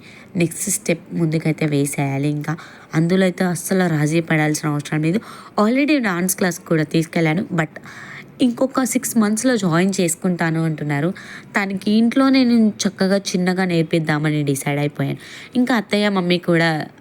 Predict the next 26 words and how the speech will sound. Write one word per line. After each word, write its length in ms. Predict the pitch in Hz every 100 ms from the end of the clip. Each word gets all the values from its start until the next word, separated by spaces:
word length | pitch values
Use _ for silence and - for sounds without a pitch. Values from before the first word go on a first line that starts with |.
| -
ఆ, 60 | 175
అక్కడ 340 | 160 - 160
డాన్స్ 360 | 151 151 165 -
పర్ఫార్మెన్స్ 680 | 165 147 156 151 143 - -
చూసేసి 260 | 139 - -
అయితే 180 | 143 180
బయటకు 380 | 185 156 - 143
వచ్చారు. 240 | - 135 - - - -
ఇక్కడ, 600 | 180 - 180 147 147 190 196 - -
ఇక్కడ 540 | 170 185 156 156 196 220 - - - -
చిలక 340 | 214 190 277
జ్యోతిష్యం 680 | 254 247 240 254 - 214 190
కూడా 220 | 180 226
చెప్తున్నారండి. 920 | 254 - - 180 170 147 139 143 170 - - -
ఎప్పుడో 600 | 196 - 175 151 151 165
చిన్నప్పుడు 600 | 202 240 196 180 165 190 - 175
అమ్మమ్మ 320 | 170 170 170
వాళ్ళ 260 | 160 156
ఇంటి 180 | 156 156
దగ్గర 280 | 160 156 185
చూశాను. 480 | 190 160 147 139 143 - - - -
మళ్ళీ 360 | 127 139 185 214 202
చాలా 320 | 156 170 180
రోజులకి 640 | 170 160 170 156 - 180 220 - - -
రియల్గా 400 | 160 160 180 196
చూస్తున్నానండి. 960 | 190 190 - 180 160 151 156 147 156